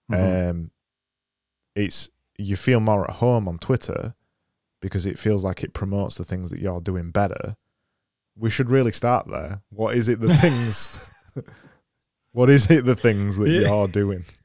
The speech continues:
Speaker 1: <laughs> Yeah, yeah, yeah. I guess the tip-, the typical podcast or,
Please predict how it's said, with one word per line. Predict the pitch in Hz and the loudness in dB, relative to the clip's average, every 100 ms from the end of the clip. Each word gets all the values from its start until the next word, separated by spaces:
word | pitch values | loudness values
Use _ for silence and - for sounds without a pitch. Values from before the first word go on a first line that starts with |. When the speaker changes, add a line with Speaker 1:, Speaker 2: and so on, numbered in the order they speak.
| _ _ _ _ _ - | _ _ _ _ _ -10
Speaker 1:
<laughs> | 170 - 208 - - 151 - - - - - - _ _ | -10 -8 -8 -8 -8 -10 -10 -20 -20 -20 -20 -20 _ _
Yeah, | - - - - - - | -2 -2 -4 -14 -12 -6
yeah, | - - _ - - 143 - - | -6 -8 _ -20 -14 -14 -8 -2
yeah. | 135 | 0
I | 139 | 2
guess | 160 | 2
the | 151 135 | 2 2
tip-, | - 170 151 | 2 0 2
the | 143 | 4
typical | 170 190 156 139 | 4 4 4 4
podcast | 135 135 131 127 117 - 120 | 4 2 2 0 0 -2 0
or, | 107 113 | 0 2